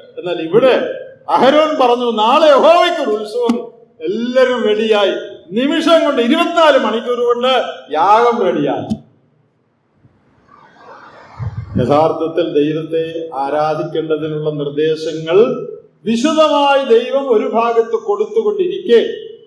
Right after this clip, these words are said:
അതെല്ലാം ഇഗ്നോർ ചെയ്ത്, അതെല്ലാം നിരസിച്ച്, അതെല്ലാം മറന്ന് നിമിഷ നേരം കൊണ്ട് സ്വന്തം പരിപാടി അനുസരിച്ച് ദൈവത്തെ ആരാധിക്കുക.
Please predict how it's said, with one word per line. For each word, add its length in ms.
അതെല്ലാം 600
ഇഗ്നോർ 560
ചെയ്ത്, 680
അതെല്ലാം 640
നിരസിച്ച്, 520
അതെല്ലാം 800
മറന്ന് 600
നിമിഷ 400
നേരം 500
കൊണ്ട് 440
സ്വന്തം 720
പരിപാടി 460
അനുസരിച്ച് 880
ദൈവത്തെ 840
ആരാധിക്കുക. 680